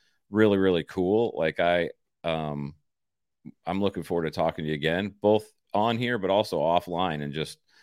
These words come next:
you know, picking your brain on stuff that could help me getting ready for next year. And, um, I really, really appreciate you being here, man. It's been awesome. Thank you so much for the time.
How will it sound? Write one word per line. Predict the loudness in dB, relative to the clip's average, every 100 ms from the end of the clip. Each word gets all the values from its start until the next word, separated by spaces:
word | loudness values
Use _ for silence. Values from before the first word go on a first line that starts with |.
| _ _ -8
you | -4
know, | 0
picking | 0 0 0
your | 0
brain | 0 0 0
on | -2 -4
stuff | -2 -2 -2 -4
that | -4 -4 _ -14
could | -6 -2
help | 0 0
me | 0 -4 -2 -4
getting | -4 -4 -2 -4
ready | -2 0 -2 -4
for | -6 -8
next | -6 -6 -6
year. | -4 0 2 2
And, | 0 -4 _ _ _ _ -4
um, | -2 0 -2 0
I | 2
really, | 4 4 4
really | 4 4
appreciate | 2 0 -2 0 -2
you | -2
being | -2 -2
here, | -2 -2
man. | -2 -2 -2
It's | -4 -8
been | -4 -2 -2 -6 _ 2
awesome. | 2 2 -2 -10
Thank | -6 -6 -6
you | -10
so | -6 -4
much | -4 -6
for | -8
the | -8
time. | -6 -8 -8